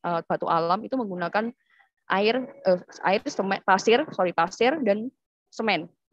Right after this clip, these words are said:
Nah, kalau kuadra sendiri tidak bisa. Jadi pemasangan kuadra harus menggunakan adhesif. Tidak boleh menggunakan pasir dan semen itu tadi.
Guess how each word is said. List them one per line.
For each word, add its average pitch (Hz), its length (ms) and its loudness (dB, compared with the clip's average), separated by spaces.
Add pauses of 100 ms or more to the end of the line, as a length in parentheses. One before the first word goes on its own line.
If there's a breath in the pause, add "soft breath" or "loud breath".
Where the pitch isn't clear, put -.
(120)
Nah, 165 160 -10
kalau 190 240 2
kuadra 208 240 4
sendiri 254 320 -2
tidak 180 160 0
bisa. 175 400 -4
Jadi 202 160 -2
pemasangan 214 560 0
kuadra 220 320 2
harus 196 240 -2
menggunakan 185 400 -2
adhesif. 185 560 0 (720)
Tidak 185 320 -8
boleh 190 160 -2
menggunakan 190 480 -2
pasir 180 240 -4
dan 165 80 -4
semen 175 240 -10
itu 165 80 -4
tadi. 165 320 -10